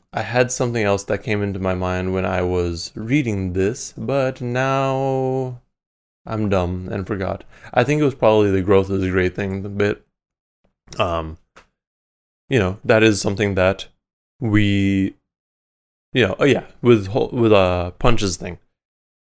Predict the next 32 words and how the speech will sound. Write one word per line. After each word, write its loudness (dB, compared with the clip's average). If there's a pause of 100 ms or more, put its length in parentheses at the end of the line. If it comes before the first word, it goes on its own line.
(640)
This 2
does 4
sound -2
very 2
negative. -2 (140)
<laughs> 12 (300)
And, 0
I -2
mean, 0
you 0
can 2
take 4
it 4
as 6
negative 2
too. -4 (580)
Um, 0 (100)
but 6
not 4
necessarily 2
negative 4
in 0
the 2
way 4
that -4 (880)
they're 2 (100)
burning 0
bridges 2
or 0
anything -2
like -6
that. -4